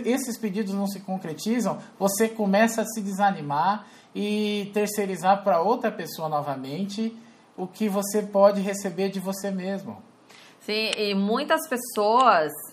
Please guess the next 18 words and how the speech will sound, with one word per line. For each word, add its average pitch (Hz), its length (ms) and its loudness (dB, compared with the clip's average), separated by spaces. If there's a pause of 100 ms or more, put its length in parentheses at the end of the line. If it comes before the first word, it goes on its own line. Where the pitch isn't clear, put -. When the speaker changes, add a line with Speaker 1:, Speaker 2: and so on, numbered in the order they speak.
Speaker 2:
que - 80 -2
a 180 60 6
gente 185 300 -2
também 185 200 -4
conversa, 165 960 2 (720)
"Nossa, 311 360 8
mas 277 180 0
como 302 160 -2
pode 302 180 6
ser 311 80 -4
mais 277 200 0
fácil?" 233 280 4
Gente, 254 600 -4
Axis 214 560 -2
é 214 80 0
fácil 226 440 -2
pra 233 180 -4
caramba. 214 1000 0